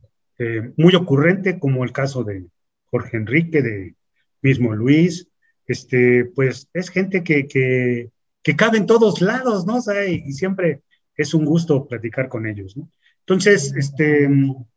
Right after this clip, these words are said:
quiero comentarles que, que el tema de hoy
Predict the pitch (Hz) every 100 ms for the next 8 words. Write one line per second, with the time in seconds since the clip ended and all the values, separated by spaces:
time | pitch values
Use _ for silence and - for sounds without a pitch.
0 | _ _ _ _ 165 170 160 139 139 160
1 | 156 - 123 113 - 120 120 113 - 165
2 | 160 143 151 156 160